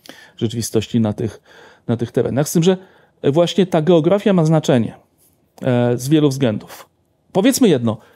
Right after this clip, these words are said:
niezależnie od tego, jakie są te szacunki, a one się właśnie w tych granicach mniej więcej opierają, to tak czy inaczej po tak zwanej aryjskiej stronie, e,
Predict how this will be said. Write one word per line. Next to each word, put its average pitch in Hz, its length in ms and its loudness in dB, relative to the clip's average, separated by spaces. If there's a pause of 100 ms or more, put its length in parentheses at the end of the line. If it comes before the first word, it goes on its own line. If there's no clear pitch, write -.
niezależnie 196 640 4
od - 200 -2
tego, 180 320 2
jakie 180 320 2
są 151 200 -2
te 143 120 -2
szacunki, 123 680 -4
a 110 40 -6
one 127 260 0
się 135 120 -4
właśnie 135 240 -4
w - 60 -16
tych 131 120 0
granicach 143 420 0
mniej 131 180 2
więcej 120 460 0 (680)
opierają, 139 880 -2 (920)
to 165 540 2 (720)
tak 240 220 -6
czy 208 140 2
inaczej 175 840 2 (440)
po 180 180 2
tak 156 240 -2
zwanej 190 380 2
aryjskiej 180 560 2
stronie, 151 840 0 (1040)
e, 135 640 0